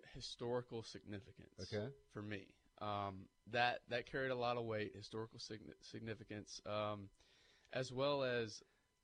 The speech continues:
Speaker 1: when you're looking at these upsets, the, the, uh, the true, I guess, the, the, the, the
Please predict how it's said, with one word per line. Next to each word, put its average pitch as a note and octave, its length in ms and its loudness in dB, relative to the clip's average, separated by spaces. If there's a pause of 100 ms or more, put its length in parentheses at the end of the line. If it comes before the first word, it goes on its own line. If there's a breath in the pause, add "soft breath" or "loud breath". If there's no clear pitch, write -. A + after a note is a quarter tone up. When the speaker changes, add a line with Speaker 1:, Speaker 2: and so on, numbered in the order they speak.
(120)
Speaker 1:
when C#3 180 2
you're C3+ 120 0
looking D3+ 340 0
at A#2 200 0
these A#2 300 -4
upsets, - 760 2 (680 soft breath)
the, A#2 240 2 (120)
the, A2 360 2 (480)
uh, - 60 -16 (960)
the A#2+ 100 -4
true, C#3 720 0 (720)
I A#2+ 40 -8
guess, A#2 300 -4
the, G#2+ 240 -4
the, G2 140 -6 (120)
the, A2 140 -4 (200)
the G#2+ 80 -2